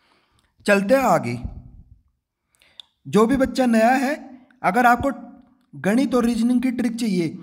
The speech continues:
तो चैनल को सब्सक्राइब कर लेंगे और बेल आइकन को प्रेस कर लेंगे। आज का पहला सवाल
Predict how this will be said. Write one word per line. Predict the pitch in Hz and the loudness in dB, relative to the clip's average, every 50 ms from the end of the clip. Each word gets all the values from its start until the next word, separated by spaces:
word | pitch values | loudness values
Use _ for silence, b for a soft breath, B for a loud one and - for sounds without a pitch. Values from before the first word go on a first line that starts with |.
| B B B B B B _ | B B B B B B _
तो | 220 | -8
चैनल | 214 - 233 226 220 233 240 | -4 0 0 0 0 0 0
को | 247 262 | -2 -2
सब्सक्राइब | - 226 190 - - - 196 196 202 196 | -2 -2 -4 -6 -6 -4 -2 -2 -2 -2
कर | 214 208 | -2 -2
लेंगे | 233 247 277 294 | -2 0 0 0
और | 277 240 185 | 0 0 0
बेल | 156 175 175 185 185 | 2 2 2 2 2
आइकन | 180 185 190 202 220 | 0 0 -2 -4 -4
को | 277 277 | -4 -4
प्रेस | - - 170 147 131 120 | -4 -4 -4 -4 -4 -6
कर | - - 127 | -8 -12 -12
लेंगे। | 113 117 117 113 113 113 - - - _ _ _ _ _ _ _ _ _ _ _ _ _ _ _ _ _ _ _ _ _ _ - | -12 -10 -10 -10 -10 -10 -14 -18 -20 _ _ _ _ _ _ _ _ _ _ _ _ _ _ _ _ _ _ _ _ _ _ 4
आज | 170 190 202 202 196 | 4 6 6 4 0
का | 202 254 269 | -4 -6 -6
पहला | - - 214 175 156 160 156 | -4 -4 -2 -2 0 -2 -2
सवाल | - 156 131 117 113 113 113 113 | -4 -6 -8 -6 -8 -8 -8 -12